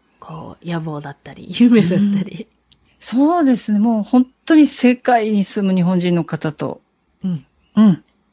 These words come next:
Speaker 2: あの、お話ししたいです。いろんな人のライフストーリー聞きたいし、それをもうなんか、多分私そこはもう直感的に多分お願いしちゃうかもしれない。あ、この人の聞き、知りたい、聞きたいとか。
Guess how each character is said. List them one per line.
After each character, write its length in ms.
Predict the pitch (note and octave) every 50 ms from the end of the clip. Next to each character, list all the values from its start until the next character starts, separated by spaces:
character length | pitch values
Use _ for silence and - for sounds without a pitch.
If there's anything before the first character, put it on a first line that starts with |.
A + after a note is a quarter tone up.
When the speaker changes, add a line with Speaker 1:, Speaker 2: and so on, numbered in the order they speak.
| _ _
Speaker 2:
あ 180 | - F3 F3 F3+
の、 240 | F3 E3+ E3 D#3+
お 20 | D#3+
話 420 | D3+ E3+ E3+ F3 F3+ F3 - F3
し 60 | D#3
し 40 | - -
た 200 | - F3 E3+ F3
い 60 | E3
で 80 | D#3
す。 160 | D3 - - -
い 140 | - F#3+
ろ 180 | F#3+ G3+ F#3 G3
ん 120 | G3+ F3
な 80 | G#3 A3+
人 240 | G#3+ - - A#3 A3
の 160 | G#3+ G#3+ G#3
ラ 180 | G3+ G3+ F#3+ G3
イ 40 |
フ 140 | F#3+ - F#3+
ス 100 | F3+ -
ト 140 | - G3 F#3
ー 20 |
リ 80 | F3 E3+
ー 20 |
聞 40 | D#3+
き 220 | - - - - -
た 200 | - F3 E3+ E3
い 100 | D#3+ D3+
し、 640 | - - - E3 D#3+ D#3 D#3 D3+ C#3+ C#3 C#3 - _ _ _ _ _ _ _ _ _ _ _ _ _ _
そ 220 | _ - - A3+ A3
れ 120 | G#3+ A3
を 60 | A3
も 280 | G#3+ G#3+ A3 G#3+ G#3+ G#3
う 20 |
な 140 | G3 G3+ G#3+
ん 40 | G#3+
か、 240 | - F3+ E3 C#3+ - - - - - _ _ _ _ -
多 120 | - B3
分 60 | A3+ G3+
私 240 | F#3 F#3 G#3+ G3
そ 320 | - - - - - - G#3
こ 180 | - B3 A#3
は 80 | A#3 A3+
も 140 | A3 A3+ A3
う 60 | G3+ -
直 120 | - G#3+
感 260 | A3 _ - A#3+ A#3+ A#3
的 240 | A#3+ A#3 - A3+ G#3+
に 140 | G#3+ G#3+
多 120 | G#3 G#3+ G#3
分 200 | F#3 E3 - - _ _ _ _ _ _ _ _ _ _ _ _ _ _ _ _ _ _ _
お 80 | - F#3
願 220 | F3 F3 E3 E3
い 40 | D#3+
し 60 | D3+
ち 80 | - F3+
ゃ 40 | E3+
う 40 | D#3
か 60 | D3+
も 80 | C#3+
し 20 | C3+
れ 60 | C#3
な 60 | -
い。 20 | -
あ、 120 | - G3+ G3+
こ 140 | - - G#3
の 80 | A3+ A#3
人 180 | A3+ - A3
の 80 | F#3+ E3+
聞 40 | - _
き、 120 | - - -
知 260 | - - - - G#3
り 120 | G3 F#3+
た 180 | - - G3+ F#3
い、 60 | D#3+
聞 40 | -
き 220 | - - - -
た 220 | - - G3 D#3 C3+
い 100 | A2 -
と 140 | _ -
か。 180 | C3+ - - -